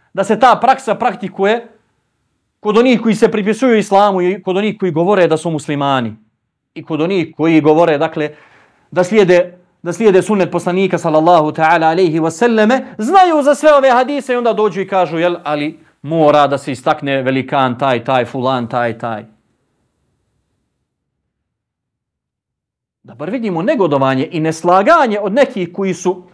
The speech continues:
dakle, tu zajedno sa tim ljudima koji djeluju zajedno, pa eto, alhamdulillah, da nam se srca malo smire, ima ko da negira. Ne, nego isto kod, čak dođu oni koji su učili vjeru na ispravnim mjestima, gdje im je dokaz uspostavljen i dostavljen,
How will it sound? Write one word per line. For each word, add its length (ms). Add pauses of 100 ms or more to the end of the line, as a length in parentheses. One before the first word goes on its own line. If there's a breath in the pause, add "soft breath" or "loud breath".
(100)
dakle, 400
tu 160
zajedno 380
sa 120
tim 180
ljudima 340
koji 180
djeluju 360
zajedno, 520 (320 loud breath)
pa 220
eto, 180
alhamdulillah, 360
da 60
nam 100
se 120
srca 280
malo 160
smire, 320
ima 200
ko 120
da 100
negira. 540
Ne, 200
nego 180
isto 240
kod, 220 (580 loud breath)
čak 200
dođu 400
oni 260
koji 140
su 120
učili 360
vjeru 240
na 80
ispravnim 520
mjestima, 520 (640 loud breath)
gdje 200
im 80
je 80
dokaz 440
uspostavljen 640
i 80
dostavljen, 640